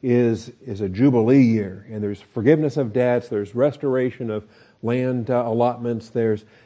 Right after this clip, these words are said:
there's restoration of things that had been lost previously. And, um, w-, you might suspect a carnal mind would try to gauge things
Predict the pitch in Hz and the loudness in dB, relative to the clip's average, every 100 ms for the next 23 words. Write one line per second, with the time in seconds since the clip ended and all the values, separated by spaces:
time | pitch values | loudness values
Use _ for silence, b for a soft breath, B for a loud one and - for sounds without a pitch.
0 | b 110 104 127 131 139 127 131 - 120 | b -4 2 2 2 0 2 2 0 -6
1 | 117 127 120 117 107 110 110 113 120 120 | -4 -4 -2 -2 -4 -6 -4 -2 -2 -2
2 | 117 - _ 127 123 120 113 123 117 113 | -6 -12 _ -2 0 0 -4 -4 -6 -6
3 | b b b b b b 127 127 127 120 | b b b b b b 0 2 2 0
4 | 117 131 123 117 104 107 - _ _ _ | -2 -4 0 0 -2 -6 -14 _ _ _
5 | _ _ _ _ _ - _ _ _ 180 | _ _ _ _ _ -20 _ _ _ -16
6 | 147 _ _ 170 143 156 143 127 143 110 | -16 _ _ 0 2 4 0 -2 -4 -4
7 | - 170 135 120 120 120 - - 170 160 | -2 0 0 0 -2 -4 -4 -6 0 2
8 | 131 117 113 107 113 127 117 123 120 107 | 2 2 0 -2 -4 -4 0 2 2 0
9 | - 131 123 110 120 135 143 113 131 113 | -4 -2 -2 -2 0 2 2 -2 -6 -4
10 | 110 113 113 | -4 -6 -8